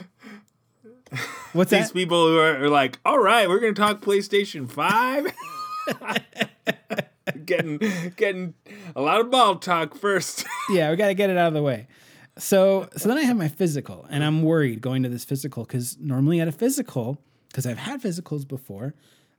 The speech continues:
Speaker 1: they have to grab your balls, and they, they, they kinda squeeze them. They ask you to, um, you know, they have you, you know, do your thing. And that reminded me of a si-,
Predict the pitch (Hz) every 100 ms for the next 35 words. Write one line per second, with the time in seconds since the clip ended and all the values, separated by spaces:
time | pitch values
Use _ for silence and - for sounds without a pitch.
0 | - 113 156 170 - 220 190 101 117 151
1 | 156 165 254 196 139 135 131 117 131 131
2 | 123 123 135 127 127 _ _ _ - 147
3 | 139 - 170 226 160 147 131 131 135 -
4 | 131 131 135 135 - 131 123 123 127 135
5 | 135 _ _ - 123 123 120 117 117 139
6 | _ 156 127 117 117 131 131 131 123 151
7 | 117 110 135 139 233 131 - - - _
8 | _ _ _ _ - 156 170 185 170 151
9 | 143 139 135 120 127 123 139 143 147